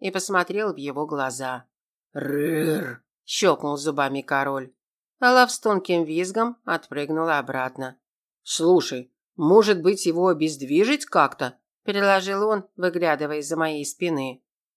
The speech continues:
«Усыпить?» предложила я, но бог отрицательно помотал головой. «Нет, его тело и разум должны быть чисты от магии, иначе ничего не получится».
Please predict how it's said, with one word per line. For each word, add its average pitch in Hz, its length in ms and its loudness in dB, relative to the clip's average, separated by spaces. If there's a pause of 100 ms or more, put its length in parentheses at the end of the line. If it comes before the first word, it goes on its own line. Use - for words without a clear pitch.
«Усыпить?» 254 760 0 (220)
предложила 185 640 4
я, 202 340 4
но 185 220 2
бог 185 220 -2
отрицательно 170 680 -4
помотал 165 500 -2
головой. 160 680 -4 (440)
«Нет, 143 640 -2 (240)
его 196 240 2
тело 220 320 2
и 165 80 4
разум 185 380 6
должны 160 300 0
быть 165 160 -4
чисты 208 420 -2
от 160 160 2
магии, 131 500 -4 (200)
иначе 190 300 -2
ничего 139 300 -4
не 156 100 -2
получится». 143 760 -2